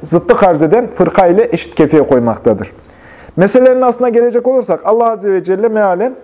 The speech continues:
şöyle buyurmuştur Bakara iki yüz elli altıda. "Dinde zorlama yoktur. Hak yol batıl yoldan ayrılmıştır. Kim tağutu inkar eder, Allah'a iman ederse korkması mümkün olmayan en sağlam kulpa tutunmuş olur."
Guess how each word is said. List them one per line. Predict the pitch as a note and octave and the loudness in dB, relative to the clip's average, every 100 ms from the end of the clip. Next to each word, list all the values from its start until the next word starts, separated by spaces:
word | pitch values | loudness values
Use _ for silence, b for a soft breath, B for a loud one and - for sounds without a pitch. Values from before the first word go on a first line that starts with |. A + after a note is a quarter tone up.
| - - | -20 -20
şöyle | - G3 F#3+ D#3+ | 0 2 2 2
buyurmuştur | D3 C3 B2+ C3 A#2 | 2 0 -4 -2 0
Bakara | D3+ D#3 | 2 2
iki | C#3+ D3 | 0 0
yüz | C3 | 0
elli | B2+ | 0
altıda. | B2+ A#2 C3 A3+ B3+ B B B B - | 0 -2 -2 -2 -4 B B B B 0
"Dinde | G3+ A#3+ A#3 | 2 4 2
zorlama | A3+ A3 A3 | 2 2 0
yoktur. | A3 G3+ - B2+ - B B B B | 0 -2 -4 -8 -8 B B B B
Hak | F3+ G#3+ - | 0 2 2
yol | A#3+ B3+ - | 2 2 0
batıl | F#3 F#3 A#3+ A3 | 2 2 2 2
yoldan | G3+ G#3+ | 2 0
ayrılmıştır. | F3+ E3+ E3+ F#3+ - B3+ - - B B - | -2 -2 -2 -4 -6 -6 -6 -10 B B -6
Kim | - C#4 | 0 0
tağutu | C4 G#3 G3 G3 G#3+ A#3 | 2 2 2 0 0 -2
inkar | F3+ F3 G#3+ A3 | -2 0 2 2
eder, | F#3+ C3 - - _ - | 0 -2 -6 -16 _ 0
Allah'a | E3+ G#3 A3+ G#3+ | 4 4 2 0
iman | F#3 G3+ B3+ | -2 -2 -2
ederse | G#3 E3+ D#3+ A#3 B3 - | 0 0 0 -2 -4 -2
korkması | - G#3 G3 F#3+ G#3 | -2 0 0 -2 -2
mümkün | G3 G3+ | -2 0
olmayan | G#3 F#3 D#3+ D#3 | 0 0 -2 -2
en | G#3+ G3+ | -2 -2
sağlam | G3 F3 G#3 A3+ - | 0 2 0 -2 -6
kulpa | D3+ C#3+ G3+ | -4 0 -2
tutunmuş | - D3 B2+ A2+ B2 | -2 -4 -2 -2 0
olur." | G2+ - | -2 -4